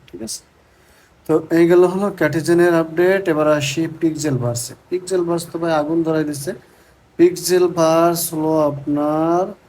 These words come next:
আগামী মাসে এদের উইথড্র সম্ভবত very, উম, পসিবিলিটিজ হচ্ছে আপনার জুলাইতে দেবে, ঠিক আছে? জুলাই অথবা, আহ, আগস্টে।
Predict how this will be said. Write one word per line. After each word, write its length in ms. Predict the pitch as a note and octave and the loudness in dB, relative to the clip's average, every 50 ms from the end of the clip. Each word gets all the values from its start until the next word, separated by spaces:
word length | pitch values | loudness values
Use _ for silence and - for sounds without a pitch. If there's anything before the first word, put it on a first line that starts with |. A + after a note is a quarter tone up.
| _ _ _ _ _ _ _ _ _ | _ _ _ _ _ _ _ _ _
আগামী 420 | C#3 C3+ C#3 C3+ C#3 C#3+ C#3+ C#3+ C#3+ | -4 -2 0 0 2 0 0 0 0
মাসে 600 | C#3+ C#3 C3+ C3+ C#3 C3+ - D#3 D#3 D#3+ E3 E3 | 0 0 0 0 0 -2 -2 -2 0 0 0 0
এদের 260 | D#3+ D3 C#3 C#3+ C#3+ | 0 0 -2 -2 0
উইথড্র 720 | C3+ B2+ B2+ C3+ C3+ C3 B2+ C3 C#3+ D#3 D#3+ E3+ F#3 G#3 B3 - _ _ _ _ _ _ _ _ _ _ | 0 0 0 -2 -2 -4 -6 -4 -2 -2 0 0 -2 -4 -6 -12 _ _ _ _ _ _ _ _ _ _
সম্ভবত 720 | - - C3+ C3 C3 C#3 D3 D3 C#3+ C#3 D#3+ D#3+ E3 E3 D3+ C3+ | -14 -6 -6 -4 -2 -2 -2 -4 -4 -2 -2 -2 -2 -2 -2 -2
very, 440 | B2+ C3+ C#3 D#3+ E3+ F3 F3 F3+ F3 F3 - - _ - - - | -2 0 2 4 4 4 4 4 2 -2 -8 -18 _ -20 -16 -8
উম, 880 | D#3+ D#3 D3+ D3 D3 D3 D3 C#3+ C#3+ C#3+ C#3+ C#3+ C#3 C#3 C#3 C3+ C3+ C#3 | -6 -4 -2 -2 -2 -2 -2 -4 -4 -4 -4 -4 -4 -2 -4 -4 -4 -6
পসিবিলিটিজ 560 | C#3+ C3+ - - D#3 D3+ D#3 D3+ D#3 D#3 D3 | -8 -10 -10 -10 -8 -8 -8 -6 -6 -6 -6
হচ্ছে 340 | D3+ C#3+ C#3 - - - D#3 | -6 -10 -10 -12 -10 -8 -8
আপনার 320 | C#3+ C3+ C#3 D#3 D#3 F3+ G#3 - _ _ _ - - _ - - _ _ _ - C3+ | -8 -8 -8 -6 -8 -8 -8 -12 _ _ _ -20 -20 _ -20 -20 _ _ _ -4 -2
জুলাইতে 420 | C3+ C3+ C3+ C#3 C#3 C3+ C#3 C3+ A#2+ | 2 4 4 6 6 6 4 4 2
দেবে, 220 | A#2 A#2 A2+ A2+ | 0 -2 -2 -4
ঠিক 200 | G#2+ C3 D#3 F#3+ | -6 -6 -6 -6
আছে? 220 | A3+ A3+ - - C#3+ - C#3 - - - _ _ _ D3+ C3+ C3+ | -6 -6 -4 -4 -6 -6 -6 -10 -16 -20 _ _ _ -8 -8 -4
জুলাই 320 | C3+ C#3 C#3 C#3+ D3+ E3 E3+ | -2 0 2 2 2 2 2
অথবা, 360 | E3+ D#3+ E3+ E3 D3+ D#3+ E3 | 0 -2 -4 -6 -4 -4 -4
আহ, 1600 | E3+ F3+ F3+ - _ _ _ _ _ _ _ _ _ _ _ _ _ _ _ _ _ _ _ _ _ _ _ _ _ D3+ C#3 C3+ C3+ C3 C3 C#3 C#3+ C3+ | -4 -6 -8 -16 _ _ _ _ _ _ _ _ _ _ _ _ _ _ _ _ _ _ _ _ _ _ _ _ _ -4 0 0 2 2 0 0 -2 -2
আগস্টে। 400 | C3 C3+ B2+ C3+ C3 - A2+ | -2 -2 -2 -4 -8 -10 -12